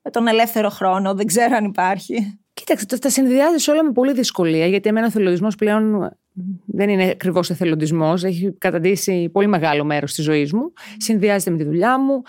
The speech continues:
Speaker 2: με την επιμορφωτική μου εξέλιξη. Όπως όλοι οι άνθρωποι συνδυάζουν πάρα πολλά πράγματα στην καθημερινότητά τους, έτσι κι εγώ.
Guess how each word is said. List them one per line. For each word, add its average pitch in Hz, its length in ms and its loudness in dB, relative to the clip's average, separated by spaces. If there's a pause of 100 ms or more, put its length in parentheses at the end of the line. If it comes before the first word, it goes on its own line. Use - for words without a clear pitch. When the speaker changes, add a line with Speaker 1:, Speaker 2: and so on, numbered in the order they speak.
(200)
Speaker 2:
με 240 100 -2
την 214 240 0
επιμορφωτική 190 640 -2
μου 175 100 2
εξέλιξη. 254 640 -2 (600)
Όπως 359 340 -4
όλοι 277 140 2
οι 214 40 4
άνθρωποι 196 300 0
συνδυάζουν 170 920 0
πάρα 208 280 2
πολλά 175 240 0
πράγματα 165 380 0
στην 170 120 -4
καθημερινότητά 185 600 -4
τους, - 160 -10
έτσι 247 180 -4
κι - 100 -6
εγώ. 147 340 -4